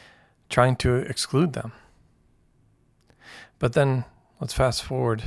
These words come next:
if you will, to now, to the current day and age. And what has happened? The, if you will, what was established as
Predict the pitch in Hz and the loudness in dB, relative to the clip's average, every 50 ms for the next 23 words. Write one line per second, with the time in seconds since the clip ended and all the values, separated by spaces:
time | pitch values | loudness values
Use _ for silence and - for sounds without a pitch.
0 | - - - - - - 123 113 113 110 - - 123 110 107 110 127 120 107 - | -8 -8 -8 -10 -8 -6 -4 -2 -2 -2 -2 -4 -4 -2 -2 -2 -4 -4 -6 -10
1 | - - _ _ _ _ _ _ _ _ _ _ _ _ - - 120 117 113 - | -14 -20 _ _ _ _ _ _ _ _ _ _ _ _ -4 -2 -2 -2 -2 0
2 | - 127 127 127 123 - - 120 117 120 120 113 113 131 147 117 101 _ - - | 2 2 2 2 0 -2 -2 0 0 2 2 2 0 0 -2 -4 -6 _ -14 -18
3 | - - - _ _ _ _ _ _ _ _ _ _ _ _ _ _ _ - - | -18 -20 -20 _ _ _ _ _ _ _ _ _ _ _ _ _ _ _ -20 -20
4 | _ - - - - - _ _ _ _ - 123 113 117 131 139 123 135 127 - | _ -20 -20 -20 -20 -20 _ _ _ _ -4 -2 2 2 2 4 4 2 2 2
5 | 143 156 165 - - - - - - - - _ - - _ _ _ _ _ _ | 2 0 0 0 -2 -6 -8 -10 -20 -20 -20 _ -20 -20 _ _ _ _ _ _
6 | _ _ _ _ _ _ _ _ _ _ _ _ _ _ _ _ _ _ _ _ | _ _ _ _ _ _ _ _ _ _ _ _ _ _ _ _ _ _ _ _
7 | _ _ _ _ _ _ - - 110 107 120 120 117 117 117 120 120 120 _ _ | _ _ _ _ _ _ -6 -4 -2 -2 0 0 0 0 -2 -2 -4 -8 _ _
8 | _ _ _ _ _ _ _ _ _ _ _ _ _ _ _ _ _ _ _ _ | _ _ _ _ _ _ _ _ _ _ _ _ _ _ _ _ _ _ _ _
9 | _ _ _ _ _ _ _ _ _ _ _ _ _ _ _ _ _ _ _ _ | _ _ _ _ _ _ _ _ _ _ _ _ _ _ _ _ _ _ _ _
10 | _ _ - - - - - 120 117 117 117 113 110 127 123 117 113 113 113 - | _ _ -8 -6 -4 -2 -2 0 0 2 2 2 2 0 0 0 0 0 -2 -2
11 | - - 123 127 131 127 120 113 - - - - - - - - _ _ _ _ | 0 2 2 2 2 2 -2 -6 -6 -8 -10 -12 -14 -20 -20 -20 _ _ _ _
12 | _ _ _ _ - - 123 113 113 107 101 - - - - - - - | _ _ _ _ -4 0 2 2 2 2 0 -4 -6 -6 -8 -10 -14 -20